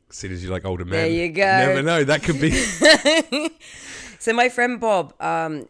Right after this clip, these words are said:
Speaker 2: he's not so well right now, and, um,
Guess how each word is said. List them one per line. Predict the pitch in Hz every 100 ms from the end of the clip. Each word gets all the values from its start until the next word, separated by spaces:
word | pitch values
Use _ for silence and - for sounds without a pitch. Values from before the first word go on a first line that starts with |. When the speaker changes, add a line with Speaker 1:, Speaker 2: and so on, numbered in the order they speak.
| -
Speaker 2:
he's | 160 196
not | 185 180 - -
so | - 175
well | 175 165 151 156
right | - 143
now, | 139 143 143
and, | 139 135 139
um, | 156 139 139 135